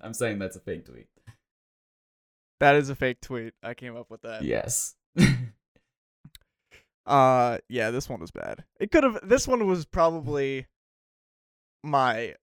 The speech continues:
Speaker 1: It's
Speaker 2: I
Speaker 1: a
Speaker 2: had to put
Speaker 1: realistic
Speaker 2: money,
Speaker 1: bad one,
Speaker 2: that,
Speaker 1: though.
Speaker 2: that, this one was probably my best one. I was most proud of this one.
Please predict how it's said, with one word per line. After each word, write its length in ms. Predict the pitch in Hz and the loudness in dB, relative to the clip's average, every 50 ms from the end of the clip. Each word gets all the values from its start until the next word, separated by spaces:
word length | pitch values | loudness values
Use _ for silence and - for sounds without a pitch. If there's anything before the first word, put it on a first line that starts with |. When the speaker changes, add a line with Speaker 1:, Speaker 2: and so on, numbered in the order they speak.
| _ - | _ -4
Speaker 1:
It's 120 | 151 147 | 2 4
Speaker 2:
I 20 | 165 | 6
Speaker 1:
a 0 | |
Speaker 2:
had 60 | 160 | 6
to 60 | 196 | 6
put 60 | 190 | 6
Speaker 1:
realistic 500 | 220 226 233 214 214 208 170 - 139 120 | 8 8 8 8 8 4 2 2 2 0
Speaker 2:
money, 40 | - | 0
Speaker 1:
bad 260 | - 101 85 82 80 | 0 -2 -4 -4 -6
one, 220 | - 67 58 - 123 | -10 -14 -12 -4 0
Speaker 2:
that, 320 | 143 143 - - 117 135 | 2 2 2 0 -2 0
Speaker 1:
though. 220 | 160 175 190 175 95 | 2 2 4 2 0
Speaker 2:
that, 120 | 160 160 170 | -2 0 2
this 160 | 220 226 - | 2 4 4
one 180 | 214 190 180 160 | 0 -2 -2 -2
was 160 | 151 147 131 | -4 -4 -6
probably 300 | - - 170 156 131 123 | -6 -4 0 0 0 0
my 80 | 113 | -2
best 260 | 113 95 92 90 - - | -8 -8 -8 -10 -12 -12
one. 140 | - 104 | -10 -6
I 40 | 131 135 | -4 -4
was 120 | 131 127 | -4 -6
most 180 | 120 98 117 - | -8 -12 -12 -10
proud 200 | - 80 69 76 | -12 -14 -14 -14
of 60 | 76 | -18
this 180 | - - - | -20 -20 -20
one. 160 | - - - | -20 -20 -20